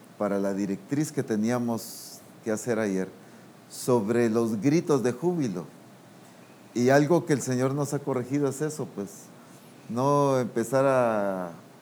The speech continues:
a pegar alaridos, ¿verdad? Y traducir esto como lo que el Señor quiere, sino, por ejemplo, en la Escritura, en el libro de los Salmos ciento dieciocho, verso quince y dieciséis,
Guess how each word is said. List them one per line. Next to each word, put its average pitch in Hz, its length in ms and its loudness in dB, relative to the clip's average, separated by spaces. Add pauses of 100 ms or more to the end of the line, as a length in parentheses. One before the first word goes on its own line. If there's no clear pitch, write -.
a 110 100 -6
pegar 117 640 0 (400)
alaridos, 120 760 2 (460)
¿verdad? 123 260 -6 (760)
Y 120 100 -4
traducir 123 560 0 (280)
esto 135 360 -2
como 110 260 -2
lo 101 160 -4
que 110 80 -4
el 98 60 -4
Señor 117 340 -4
quiere, 156 340 -2 (760)
sino, 127 580 2 (440)
por 127 140 4
ejemplo, 143 300 4
en 156 100 4
la 139 60 4
Escritura, 131 640 0 (320)
en 113 120 -2
el 113 100 2
libro 147 220 6
de 147 60 8
los 123 180 2
Salmos 147 380 6
ciento 143 380 2
dieciocho, 127 640 2 (880)
verso 135 400 4
quince 143 640 0 (300)
y 110 120 2
dieciséis, 113 1000 0